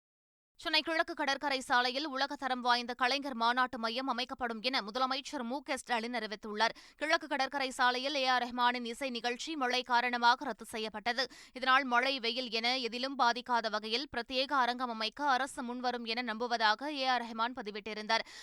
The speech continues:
அவருக்கு பதிலளித்துள்ள முதலமைச்சர் ஸ்டாலின்,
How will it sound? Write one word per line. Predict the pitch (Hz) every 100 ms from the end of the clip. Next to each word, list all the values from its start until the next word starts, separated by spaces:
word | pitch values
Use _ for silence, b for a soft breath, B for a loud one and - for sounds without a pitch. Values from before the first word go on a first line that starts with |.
| B
அவருக்கு | 302 311 320 - 339
பதிலளித்துள்ள | 269 277 320 294 294 285 269
முதலமைச்சர் | 247 269 269 262 - 262 233
ஸ்டாலின், | 233 226 247 262